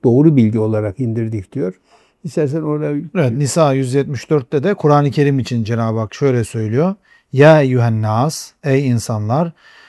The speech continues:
Speaker 2: kad ca'akum burhanun min rabbikum." Size Rabbinizden bir burhan, bir kanıt geldi. "Ve enzelna ileyküm", ve size indirdik, "nuran mubina", apaçık bir nur,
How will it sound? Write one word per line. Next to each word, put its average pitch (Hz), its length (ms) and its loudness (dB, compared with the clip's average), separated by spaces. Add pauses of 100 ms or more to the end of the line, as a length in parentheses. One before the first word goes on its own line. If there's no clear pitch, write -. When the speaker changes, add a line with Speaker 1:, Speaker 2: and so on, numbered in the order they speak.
(140)
Speaker 2:
kad 131 160 4
ca'akum 147 640 4
burhanun 147 520 4
min 143 140 2
rabbikum." 113 540 0
Size 143 240 2
Rabbinizden 139 640 0
bir 139 180 0
burhan, 123 380 2
bir 123 120 0
kanıt 135 360 -2
geldi. 170 460 0 (580)
"Ve 139 60 0
enzelna 156 760 4
ileyküm", 135 500 0
ve 127 60 0
size 143 300 -2
indirdik, 147 520 0
"nuran 170 680 6
mubina", 127 680 2
apaçık 175 460 -2
bir 185 100 2
nur, 160 500 2